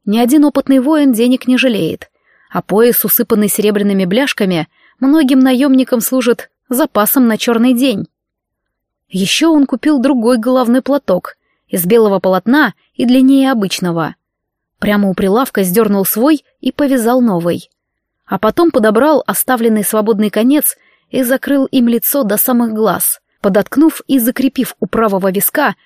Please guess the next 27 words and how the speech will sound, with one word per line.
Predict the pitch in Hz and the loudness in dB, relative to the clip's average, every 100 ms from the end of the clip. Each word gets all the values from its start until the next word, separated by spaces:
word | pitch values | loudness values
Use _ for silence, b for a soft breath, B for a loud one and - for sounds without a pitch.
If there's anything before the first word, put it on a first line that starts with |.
| _ _ | _ _
по | 277 | -6
пустынному | 269 - 277 247 247 247 | -4 -2 0 2 2 2
обычаю. | 220 180 - - - - _ _ _ _ _ _ _ | -2 -4 -6 -6 -8 -10 _ _ _ _ _ _ _
Пальцы | 247 285 254 - | -2 -2 -2 -4
сами | 254 - 285 208 180 | -2 -2 0 -2 -2
вспомнили | - 262 240 220 214 | -2 0 2 2 2
нужное | 214 214 208 208 | 0 0 -2 -2
движение. | 202 202 214 180 117 - - _ _ _ _ - | -2 -2 -2 -2 -4 -8 -14 _ _ _ _ -6
В | 185 | -4
Акаме, | 220 - 339 262 180 | -4 0 2 2 0
далёком | 175 233 294 233 | 0 2 2 0
от | 214 | 0
пустыни, | - 170 - 311 214 185 170 _ | -2 -6 0 2 2 -2 -6 _
так | - - | -10 -2
мало | 240 311 202 - | 0 2 0 -2
кто | - | -6
ходит. | 180 175 165 - - b b b b - | -6 -4 -4 -6 -14 b b b b -4
Но | 208 226 185 | -2 -2 -4
как | 190 - | -6 -2
раз | - 214 | 0 0
у | |
караванной | 226 214 202 240 208 190 | -2 0 0 0 0 -2
охраны | - 285 277 185 180 _ _ _ _ _ _ | -2 0 0 -2 -6 _ _ _ _ _ _
это | 285 311 320 302 | -4 -2 0 0
вопросов | 269 - 285 - 247 - | 0 0 -2 0 -2 0
не | 247 | 0
вызовет. | 180 156 135 80 - | 0 -6 -8 -12 -16